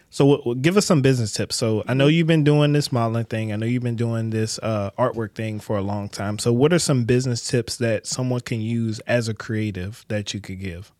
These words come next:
Speaker 2: Mm-hmm. Okay, let me think. Um, as a creative, you always wanna have an image that if someone sees it, they know it's your particular style, just like photography. You wanna have an out-, like,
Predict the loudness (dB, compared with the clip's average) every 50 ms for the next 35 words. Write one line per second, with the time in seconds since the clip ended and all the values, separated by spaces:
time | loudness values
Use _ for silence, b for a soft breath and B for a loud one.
0 | -12 -8 -6 -4 -4 -4 -6 -8 -10 _ _ _ _ _ -16 -10 -8 -8 -6 -6
1 | -6 -4 -2 -2 -2 -2 -4 -4 -6 -8 -8 -10 -14 -10 -8 -6 -6 -4 -6 -6
2 | -6 -6 -8 -8 -10 -12 _ _ _ _ _ _ _ _ _ _ _ _ _ _
3 | -6 -2 -2 0 0 -2 -4 -2 -2 0 0 -2 -2 -2 -2 0 -2 -2 -4 -4
4 | -6 -6 -6 -6 -6 -6 -8 -8 -8 -6 -6 -4 -4 -2 -2 -4 -4 -6 -4 -2
5 | -2 -2 -2 -4 -6 -6 -6 -6 -4 -4 -2 0 -2 -2 -2 -4 -6 -6 -8 -6
6 | -6 -6 -4 -4 -6 -6 -4 -2 -2 0 0 2 2 2 2 0 0 -2 -4 -6
7 | -8 -8 -6 -6 -4 -2 -2 -2 -4 -4 -6 -8 -8 -6 -8 -10 -6 -6 -4 -4
8 | -4 -4 -4 -6 -6 -8 -8 -12 -12 -12 -12 -10 -8 -8 -6 -6 -6 -8 -8 -10
9 | -6 -4 -4 -4 -4 -8 -12 -8 -8 -8 -8 -8 -10 B B B B B B 0
10 | 2 2 2 2 2 0 0 0 -2 -4 -6 -6 -4 -2 -2 0 0 -2 -2 -4
11 | -8 _ -12 -4 2 4 4 4 4 2 _ -4 -2 0 0 0 -2 -6 -16